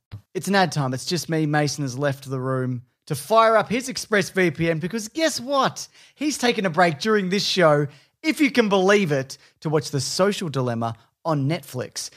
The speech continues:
'Cause this documentary, tech insiders explain how social media is engineered to exploit a user's data for profit.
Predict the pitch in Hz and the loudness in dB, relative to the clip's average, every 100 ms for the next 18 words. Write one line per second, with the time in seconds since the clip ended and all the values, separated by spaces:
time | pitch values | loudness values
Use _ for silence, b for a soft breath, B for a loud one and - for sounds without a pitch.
0 | b - 180 370 - 226 - 139 123 - | b -2 0 0 4 2 2 -2 -4 -6
1 | 120 113 123 _ 208 220 220 160 170 160 | -8 -8 -10 _ 0 0 -2 0 2 4
2 | 139 131 - - 147 135 127 123 - 143 | 0 -4 -8 -4 -2 0 0 -2 0 0
3 | 131 135 123 120 120 113 123 117 135 113 | 0 0 0 0 0 -2 -2 -4 -4 -2
4 | 117 113 110 107 - - 131 123 123 127 | -2 -4 -6 -8 -8 -6 -4 -4 -4 -4
5 | 185 233 175 131 131 175 151 110 107 b | -2 -2 -2 -4 -4 -2 0 0 -2 b
6 | b - 254 - 262 254 135 110 | b -4 -4 2 2 2 0 -2